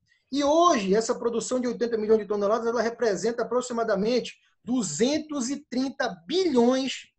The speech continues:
de dólares, né? Ou seja, é uma produção mais significativa do que a pesca em valores monetários, apesar de que, em termos de volume, a pesca ainda contribui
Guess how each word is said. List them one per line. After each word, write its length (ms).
de 140
dólares, 440
né? 260
Ou 140
seja, 540
é 60
uma 180
produção 680
mais 300
significativa 1160
do 300
que 720
a 100
pesca 680
em 160
valores 480
monetários, 680
apesar 760
de 140
que, 160
em 180
termos 300
de 80
volume, 440
a 60
pesca 420
ainda 220
contribui 720